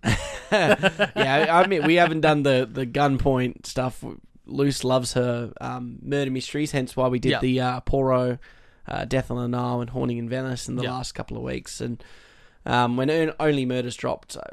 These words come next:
Speaker 1: the first season, we watched it sort of curious. You know, I think Selena Gomez was the reason she watched it. I'm
Speaker 2: Sure.
Speaker 1: watching it 'cause of Stephen Martin.
Speaker 2: Yeah.
Speaker 1: Steve Martin and, and Martin Short and their dynamic, 'cause I like that sort of old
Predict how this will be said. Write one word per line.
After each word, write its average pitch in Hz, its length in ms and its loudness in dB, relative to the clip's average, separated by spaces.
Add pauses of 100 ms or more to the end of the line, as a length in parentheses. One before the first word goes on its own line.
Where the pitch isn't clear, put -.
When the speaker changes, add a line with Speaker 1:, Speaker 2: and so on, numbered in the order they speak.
(400)
Speaker 1:
the 127 180 -10
first 147 380 -2
season, 87 420 -8
we 87 100 -6
watched - 380 -6
it - 260 -10
sort 95 200 -8
of - 160 -18
curious. 131 540 -2
You 123 80 -4
know, 123 200 -4
I 123 80 -4
think 127 200 -2
Selena 127 340 0
Gomez 123 480 2
was 117 120 -10
the 123 80 -6
reason 120 260 -4
she 127 200 -6
watched - 360 -6
it. 120 160 -2
I'm 139 200 2
Speaker 2:
Sure. 135 60 2
Speaker 1:
watching 127 300 -2
it 120 160 -6
'cause 117 120 -8
of 110 80 -8
Stephen 120 400 -6
Martin. 123 480 -6
Speaker 2:
Yeah. 104 140 -6 (680)
Speaker 1:
Steve 123 220 0
Martin 120 260 0
and, 117 220 -4
and - 460 -6 (240)
Martin 127 320 -2
Short 123 340 -2
and 117 80 -8
their 120 140 -6
dynamic, 123 720 -8
'cause - 180 -12
I 113 60 -8
like 117 320 -8
that - 220 -8 (140)
sort - 200 -10
of 101 60 -8
old 127 400 -2